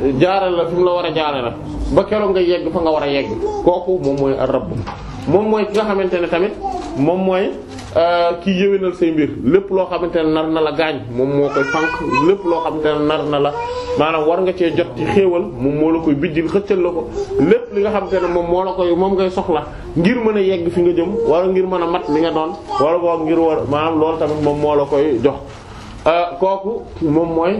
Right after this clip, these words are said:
euh, rabb. Euh, beneen bi ci des, beneen firi bi, beneen bi ci des moom mooy,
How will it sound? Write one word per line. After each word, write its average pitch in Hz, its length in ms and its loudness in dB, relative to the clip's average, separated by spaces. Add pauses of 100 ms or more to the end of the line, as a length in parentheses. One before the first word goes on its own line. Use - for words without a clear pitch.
(160)
euh, 135 240 2
rabb. 143 280 -2 (1800)
Euh, 190 240 4 (2000)
beneen 269 340 2
bi 277 100 0
ci 254 80 0
des, 233 300 0
beneen 233 360 2 (160)
firi 208 280 2
bi, 202 220 0 (120)
beneen 208 300 2
bi 196 60 0
ci 190 80 2
des 214 200 0
moom 185 160 2
mooy, 190 140 0